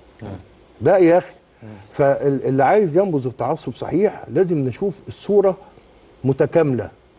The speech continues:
Speaker 2: عشان نبني. احنا، احنا عملنا خطوه جميله ورائعه.
Speaker 1: مم.
Speaker 2: اللي حصل اول امبارح في ماتش الاهلي والزمالك.
Speaker 1: صحيح.
Speaker 2: لازم
Speaker 1: مشاهد،
Speaker 2: نبني عليه.
Speaker 1: مشاهد، آه، يعني جميله.
Speaker 2: جميله جدًا.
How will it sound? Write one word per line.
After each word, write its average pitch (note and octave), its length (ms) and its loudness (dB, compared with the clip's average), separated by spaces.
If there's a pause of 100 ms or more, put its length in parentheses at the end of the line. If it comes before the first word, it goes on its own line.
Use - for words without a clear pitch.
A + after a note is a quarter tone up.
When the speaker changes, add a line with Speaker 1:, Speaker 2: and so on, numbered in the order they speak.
(260)
Speaker 2:
عشان C#3 320 2
نبني. F#3 420 2 (180)
احنا، C#3 420 0
احنا C3+ 220 -4
عملنا E3+ 400 0
خطوه D3+ 400 0
جميله D3+ 520 2
ورائعه. C3 680 0 (240)
Speaker 1:
مم. A2+ 60 -12 (180)
Speaker 2:
اللي A2 160 -4
حصل D#3 420 0
اول C#3 240 4
امبارح C#3 380 2
في - 120 -10
ماتش B2 300 -6
الاهلي A2+ 340 -6
والزمالك. A#2 460 0
Speaker 1:
صحيح. G#2 340 -8 (260)
Speaker 2:
لازم C#3 220 4
Speaker 1:
مشاهد، F3+ 340 2
Speaker 2:
نبني D3 60 -10
عليه. C#3 100 -4
Speaker 1:
مشاهد، D3 540 -2
آه، C3+ 120 0 (300)
يعني A#2+ 400 -4
جميله. C3 360 -2 (280)
Speaker 2:
جميله F3 360 2
جدًا. A#2+ 320 -2